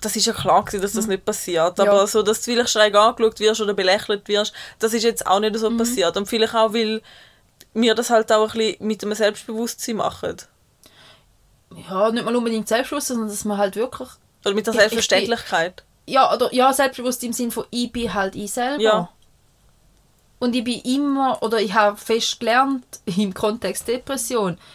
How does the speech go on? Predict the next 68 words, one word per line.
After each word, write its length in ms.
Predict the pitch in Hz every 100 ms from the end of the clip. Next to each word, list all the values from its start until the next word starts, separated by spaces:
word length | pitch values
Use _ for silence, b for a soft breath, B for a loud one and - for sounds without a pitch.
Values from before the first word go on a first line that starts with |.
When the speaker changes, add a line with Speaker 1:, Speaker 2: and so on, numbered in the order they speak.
| B
Speaker 2:
ich 220 | - 233 -
selber 480 | - 214 208 196
zu 80 | -
sein 220 | 247 262
und 160 | 226 220
nicht 180 | 220 220
mich 200 | 220 -
dem 260 | - 208 -
anzupassen, 580 | 196 202 - 202 -
was 100 | 180 202
andere 200 | 190 190
gerne 240 | 185 202
Speaker 1:
Ja. 100 | 208
Speaker 2:
hätten 140 | 214 170
von 240 | - 165
mir. 100 | 170 b b b b b -
Das 200 | 214 220
war 60 |
ja 40 | 214
mit 260 | 277 - -
ein, 200 | 247 233 165
mit 280 | 220 240 226
ein, 340 | 220 - -
mit 220 | - 220
das 120 | 233 233
Learning 320 | 226 226 196
gewesen, 360 | - 175 170
die 80 | 180
letzten 320 | 180 175 -
anderthalb, 640 | 170 165 160 175 170 175 170
zwei 160 | - 175
Jahre. 260 | 160 160 B B B B B -
Und, 240 | 196 190
ähm, 380 | 185 175 170 175 _ _ _ _ _ _ _ _ _ _ _ _ _ _ _ -
ja, 300 | 220 311 -
mal 180 | 277 339
manchmal 420 | 339 359 320 302
macht's 160 | - 294
mir 60 |
schon 120 | 311
ein 60 | 330
bisschen 220 | 330 311
so, 40 | 277
komm 200 | - 294
mal, 80 | 262
gell, 140 | 254
der, 140 | 240 226
der, 140 | 220
der 80 | -
People-Pleaser 1000 | - 285 269 247 269 254 - - 262 254
in 100 | 247
mir 120 | 240
rein, 140 | 226 233
der 220 | 233 220
hätte 320 | 233 233 233
schon 540 | - 254 254 247 - 220
mega 320 | 233 262 269
gern, 260 | 254 254 294
dass 160 | 277
wir 80 | 262
einfach 220 | 254 247
alle 240 | 240 262 -
toll 300 | 214 233 294
finden 360 | 311 285 254
und 160 | 220 190
gern 320 | 185 220 247
haben 240 | 233 233
und, 240 | - 202